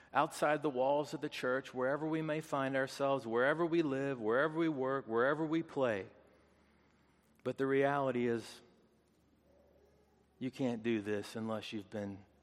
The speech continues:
served by the greatest servant. If the suffering servant who is the greatest has not served you individually, then you can't become a true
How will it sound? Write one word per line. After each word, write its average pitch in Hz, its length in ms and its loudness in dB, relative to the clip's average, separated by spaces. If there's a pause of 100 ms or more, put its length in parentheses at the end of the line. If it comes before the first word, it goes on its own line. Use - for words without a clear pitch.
served 98 640 -4 (1200)
by 110 120 0
the 104 100 -2
greatest 104 400 0
servant. 98 480 -6 (1300)
If 151 180 8
the 151 80 4
suffering 175 560 4
servant 165 480 4
who 160 200 4
is 147 180 2
the 139 100 2
greatest 160 540 2
has 139 200 2
not 143 280 0
served 160 500 2
you 160 160 4
individually, 156 720 2
then 143 240 2
you 170 100 4
can't 160 340 0
become 185 600 2
a 139 200 2
true 139 580 -2